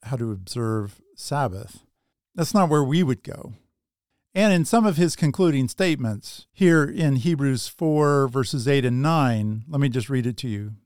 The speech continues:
Author of Hebrews says, "For if Joshua had given them rest, he would not have spoken of another day after that. So there remains a Sabbath rest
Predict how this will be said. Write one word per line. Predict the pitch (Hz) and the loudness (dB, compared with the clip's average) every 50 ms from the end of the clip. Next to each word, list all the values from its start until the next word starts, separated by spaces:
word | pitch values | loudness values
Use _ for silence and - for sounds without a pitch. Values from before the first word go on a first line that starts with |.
| _ _ _ _ _ _ _ _ - | _ _ _ _ _ _ _ _ -2
Author | - 143 143 - 151 | 0 0 0 0 -2
of | 135 117 | -2 0
Hebrews | 160 151 131 135 139 123 | 0 -2 0 0 -2 -2
says, | - - 147 139 135 120 - - | -2 -2 0 0 0 -2 -4 -6
"For | - - 196 180 180 180 175 170 165 165 - | -4 0 0 2 4 4 2 2 0 -2 -2
if | - 180 165 156 - - - 185 | 0 2 2 2 0 -4 -10 -10
Joshua | 117 - 190 202 247 240 - - 175 151 143 143 135 | -2 0 2 2 2 2 0 -2 -2 -2 0 0 0
had | 123 147 120 | 0 -2 -4
given | 113 147 131 143 131 | -4 -4 -4 -2 -2
them | 127 123 123 | 0 0 0
rest, | 127 156 147 117 110 110 - - - - - _ _ _ _ _ _ _ _ | 0 0 0 -2 -4 -6 -10 -14 -18 -20 -20 _ _ _ _ _ _ _ _
he | - 226 269 262 214 156 135 127 139 | 2 4 4 6 4 4 2 2 -2
would | 165 202 160 151 156 127 | -4 -2 0 0 0 2
not | 143 156 170 190 202 | 2 2 2 2 2
have | 190 127 | 0 -4
spoken | - - - 202 196 180 - - 156 143 143 | -6 -6 -4 -4 -2 -2 -2 -2 -2 -4 -4
of | - - 156 | -4 -4 -4
another | 143 147 151 180 208 202 247 240 | -2 -2 0 0 0 0 0 0
day | 135 127 120 117 117 123 | 0 0 0 0 -2 -4
after | - - 147 156 151 - - 127 | -4 -2 0 0 0 -2 -4 -4
that. | 107 104 87 - - - _ _ _ _ _ _ _ _ _ | -4 -4 -6 -6 -10 -16 _ _ _ _ _ _ _ _ _
So | - - 202 220 175 139 110 - - _ _ _ _ _ _ _ _ | -2 2 4 4 6 4 2 0 -8 _ _ _ _ _ _ _ _
there | - 160 113 160 202 226 240 | -10 -4 0 2 4 4 4
remains | 226 214 202 190 196 196 202 208 196 - 196 | 4 4 4 4 4 4 4 2 2 2 4
a | 190 175 160 | 2 2 2
Sabbath | - - 196 185 165 170 160 - | 2 0 0 0 0 -2 -2 0
rest | 180 202 185 143 113 104 - - - - - | 0 2 2 2 0 -2 -6 -12 -16 -20 -20